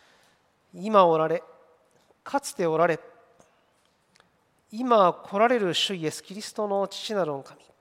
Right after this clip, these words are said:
今すでに私どももあなたの御子を仰ぎ見ております。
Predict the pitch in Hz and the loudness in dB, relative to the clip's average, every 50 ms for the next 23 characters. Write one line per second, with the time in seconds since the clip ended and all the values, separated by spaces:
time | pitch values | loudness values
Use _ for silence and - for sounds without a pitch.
0 | _ _ _ _ _ _ _ _ _ _ _ _ _ _ _ _ _ _ _ _ | _ _ _ _ _ _ _ _ _ _ _ _ _ _ _ _ _ _ _ _
1 | _ _ _ _ _ _ _ _ _ _ _ _ _ _ _ - 208 220 220 208 | _ _ _ _ _ _ _ _ _ _ _ _ _ _ _ -12 -6 0 4 4
2 | 196 175 - 226 226 226 208 196 180 175 170 175 233 226 - - 254 233 214 180 | 4 4 2 0 0 0 2 2 2 0 0 -2 -4 -6 -6 -8 -6 -4 -4 -4
3 | 156 147 147 147 - _ _ _ _ _ _ _ _ _ _ _ _ _ _ _ | -4 -8 -8 -16 -20 _ _ _ _ _ _ _ _ _ _ _ _ _ _ _
4 | _ - _ _ - 156 160 180 196 190 190 175 165 165 165 175 196 - - 175 | _ -20 _ _ -4 0 4 4 4 4 4 2 2 2 0 0 -4 -8 -8 -8
5 | 156 170 202 240 - - - - _ _ _ - 147 156 170 170 175 180 185 185 | -6 -6 -6 -8 -10 -14 -20 -20 _ _ _ -8 -4 -4 -4 -4 -4 -8 -10 -10
6 | - - 139 131 123 _ - - - - - - - | -10 -14 -14 -14 -16 _ -20 -18 -16 -16 -16 -16 -20